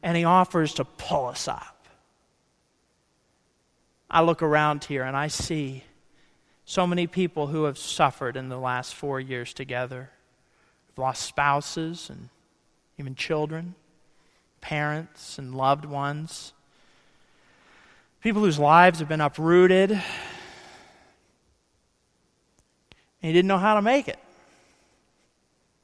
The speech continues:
And yet God is able. Now, are things perfect?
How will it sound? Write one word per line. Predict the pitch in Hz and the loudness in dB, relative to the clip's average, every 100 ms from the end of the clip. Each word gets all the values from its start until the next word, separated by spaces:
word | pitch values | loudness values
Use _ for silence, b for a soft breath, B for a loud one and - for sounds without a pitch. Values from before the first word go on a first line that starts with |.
| _ _ _ - | _ _ _ -12
And | 147 | -6
yet | 139 151 | -8 0
God | 151 147 | 2 2
is | 147 190 | -2 -4
able. | 196 165 - - _ _ _ _ _ _ _ _ | -6 -8 -14 -20 _ _ _ _ _ _ _ _
Now, | 165 | 4
are | 156 | 4
things | - 202 180 | 4 0 -2
perfect? | - 208 196 220 220 - | 6 6 6 0 -2 -8